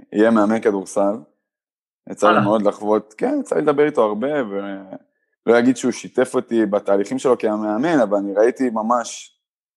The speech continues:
Speaker 1: כאילו, פעם ראשונה יצא לי גם לדבר איתך על זה,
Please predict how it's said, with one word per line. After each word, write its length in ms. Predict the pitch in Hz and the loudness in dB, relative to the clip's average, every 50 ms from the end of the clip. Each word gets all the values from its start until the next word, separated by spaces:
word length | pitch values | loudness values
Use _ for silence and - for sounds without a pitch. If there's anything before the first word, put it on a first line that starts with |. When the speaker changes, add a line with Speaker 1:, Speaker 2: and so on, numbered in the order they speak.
| _ _ _ _ _ _ _ _ _ _ _ _ _ | _ _ _ _ _ _ _ _ _ _ _ _ _
Speaker 1:
כאילו, 460 | - - 107 104 104 98 98 - - - | -2 2 4 4 4 4 2 -2 -2 0
פעם 220 | - 120 127 123 | 0 2 2 2
ראשונה 580 | 120 113 - 120 107 117 120 117 117 113 107 104 98 | 2 0 2 2 2 2 2 2 2 0 -2 -4 -6
יצא 160 | 104 - 117 | -4 0 2
לי 100 | 113 117 | 2 2
גם 180 | 110 113 110 110 | 2 -2 -4 -4
לדבר 260 | 104 101 104 104 123 | -2 -2 0 2 2
איתך 220 | 131 127 - - 107 | 2 0 0 -2 -4
על 140 | 98 101 | -4 -4
זה, 220 | 98 101 101 104 | -2 -2 -2 -4